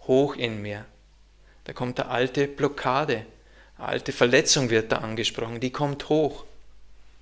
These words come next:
Und jetzt mal sich klar machen, durch das, dass diese Blockade hochkommt, dass dieses Hindernis hochkommt, dass diese Verletzung hochkommt, habe ich die Möglichkeit, damit zu arbeiten.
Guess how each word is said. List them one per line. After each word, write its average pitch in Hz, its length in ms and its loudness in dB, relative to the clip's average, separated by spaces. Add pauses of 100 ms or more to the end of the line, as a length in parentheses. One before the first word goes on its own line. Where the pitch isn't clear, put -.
(2000)
Und 123 120 -4
jetzt 151 240 2
mal 165 120 2
sich 156 240 0
klar 151 260 2
machen, 113 360 -4
durch 117 180 -2 (280)
das, - 500 2 (1000)
dass 165 300 2
diese 131 280 2
Blockade 120 680 2
hochkommt, 120 520 2
dass 156 200 2
dieses 127 320 2
Hindernis 127 540 0
hochkommt, 120 460 -2
dass 160 180 0
diese 123 260 0
Verletzung 117 580 -2
hochkommt, 117 500 -10 (580)
habe 127 320 0
ich - 140 -6
die 147 100 -2
Möglichkeit, 135 840 -2 (220)
damit 131 280 -4
zu - 160 0
arbeiten. 113 520 -8